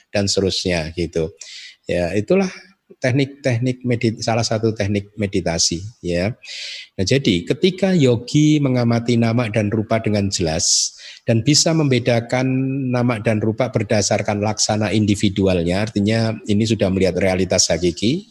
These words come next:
ya, cita cetasika rupa gitu. Lak-, eh, melihat laksana individualnya berarti masing-masing laksananya,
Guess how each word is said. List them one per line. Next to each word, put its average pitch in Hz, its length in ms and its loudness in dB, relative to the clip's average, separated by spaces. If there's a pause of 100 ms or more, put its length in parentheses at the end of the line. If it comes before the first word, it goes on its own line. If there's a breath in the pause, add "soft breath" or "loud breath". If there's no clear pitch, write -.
ya, 101 240 2 (400 loud breath)
cita 98 320 0
cetasika 92 720 -2
rupa 101 480 -2
gitu. 90 400 0 (560 loud breath)
Lak-, 95 320 -6
eh, 92 240 0
melihat 95 320 -2
laksana 92 560 -2
individualnya 92 880 0
berarti 104 240 2
masing-masing 95 640 0
laksananya, 87 800 -2